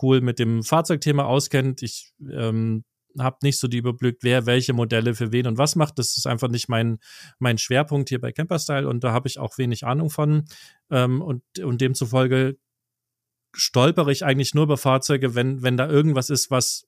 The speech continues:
was mich fasziniert. Und oft ergibt sich das erst im Gespräch, weil ich viele Sachen auch gar nicht so richtig sehe. Ähm,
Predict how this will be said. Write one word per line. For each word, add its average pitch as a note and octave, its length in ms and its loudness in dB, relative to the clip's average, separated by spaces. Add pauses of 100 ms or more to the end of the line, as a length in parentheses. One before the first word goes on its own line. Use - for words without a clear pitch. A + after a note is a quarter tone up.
(440)
was B2+ 220 2
mich B2 140 0
fasziniert. B2+ 760 2
Und A#2+ 220 -2 (640)
oft D3 240 2
ergibt C3 260 0
sich C#3 100 2
das B2 180 0
erst B2+ 200 -2
im B2 100 0
Gespräch, B2 480 2
weil A2+ 140 0
ich G#2+ 100 -6
viele B2 220 0
Sachen A2+ 260 -2
auch C3 160 -6
gar A#2+ 160 0
nicht A#2 140 0
so C3+ 100 -4
richtig A2+ 340 -4
sehe. A#2 400 2 (640)
Ähm, A2+ 560 0